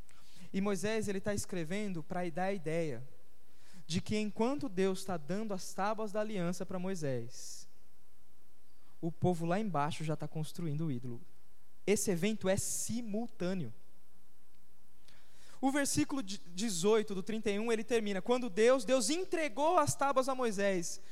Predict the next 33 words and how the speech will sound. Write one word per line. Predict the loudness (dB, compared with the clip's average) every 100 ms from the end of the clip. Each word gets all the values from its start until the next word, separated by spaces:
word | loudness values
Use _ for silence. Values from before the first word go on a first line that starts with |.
| -6 -4
Vou | 0 2
pedir | 2 0
um | 0
Moisés | 0 2 2 0 -2
aqui, | -2
deixa | -2 -2
eu |
ver | -2
um |
Moisés | -2 0 0 0
aqui. | -2 -4 -2
Vem | 0
cá, | 2 0
Moisés. | 0 -2 -2 -4 -4 -6 -6 -6 -6 -6 -6 -6 -6 -6 -6 -6 -6 -4 -4 -4 -4 -2
Mateus | 0 0 0
Felipe, | 0 0 0
tem | -2
cara | -2 -2
de |
Moisés, | -2 -2 -2 -2
chega | -2 -2
aqui. | -2 -2 -4 -4 -6 -6 -6 -6 -6 -6 -6 -6 -6 -6 -4 -4 -4 -4 -4 -4 -4 -4
Se | -2 2 4
Moisés | 4 4 4 2
fosse | 2 0 0
bonito | 0 0 0 0
assim, | 0 2 2 2
né? | 2 2 0 -4 -6 -4 -4 -4 -6 -6 -6 -6 -6 -6 -6 -6 -4 -4 -4 -4 -4 -4 -4 -4 -4 -4 -4
Zípora | -2 0 0 2 0
tinha | 0 -2
sido | -2 -2
muito | -2 0 0
esperta. | -2 -2 0 0 0 -4 -4